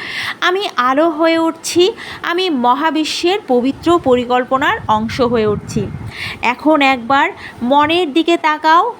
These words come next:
তুমি হয়তো দেখবে অসংখ্য নক্ষত্র তোমার জন্যই মনের মধ্যে জ্বলছে, সেই আলো তোমার যাত্রার সঙ্গী। আর কোথাও সেই মানুষটির প্রার্থনা মিশে আছে তোমার ভবিষ্যতের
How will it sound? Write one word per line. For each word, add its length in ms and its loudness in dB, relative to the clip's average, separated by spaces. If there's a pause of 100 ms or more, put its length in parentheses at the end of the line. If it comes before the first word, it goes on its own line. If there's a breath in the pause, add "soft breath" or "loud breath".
তুমি 200 2
হয়তো 380 0
দেখবে 520 0
অসংখ্য 600 -2
নক্ষত্র 800 0
তোমার 420 2
জন্যই 420 0 (340 loud breath)
মনের 500 2
মধ্যে 380 -2
জ্বলছে, 580 0 (320 loud breath)
সেই 400 2
আলো 340 0
তোমার 460 0
যাত্রার 500 0
সঙ্গী। 540 -2 (540 loud breath)
আর 220 0 (140)
কোথাও 500 2
সেই 360 0
মানুষটির 540 -2
প্রার্থনা 580 -2
মিশে 420 -2
আছে 280 -2
তোমার 400 -2
ভবিষ্যতের 760 -2